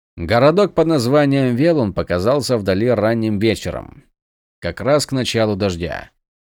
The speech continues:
Небеса буквально разверзлись, и ливень обрушился на путников с такой силой, что даже Евангелине стало не по себе. Городок выглядел вполне обычным, ничем не отличался от города тех времен,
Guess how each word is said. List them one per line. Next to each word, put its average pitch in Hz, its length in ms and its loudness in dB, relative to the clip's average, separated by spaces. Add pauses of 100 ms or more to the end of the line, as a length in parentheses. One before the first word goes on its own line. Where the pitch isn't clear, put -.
(320)
Небеса 135 400 0
буквально 147 560 0
разверзлись, 107 920 0 (100)
и 113 120 -4
ливень 156 500 0
обрушился 120 640 -2
на 104 120 -2
путников 104 560 -4
с - 80 -10
такой 92 300 -4
силой, 147 400 -2
что - 160 -8
даже 139 260 -4
Евангелине 131 640 -2
стало 87 280 -2
не 90 140 -4
по - 100 -8
себе. 76 420 -8 (640)
Городок 127 640 0
выглядел 143 480 0
вполне 120 480 0
обычным, 110 600 -4 (260)
ничем 135 480 2
не 220 60 2
отличался 165 640 0
от 92 120 -2
города 110 400 2
тех - 280 -2
времен, 82 480 -6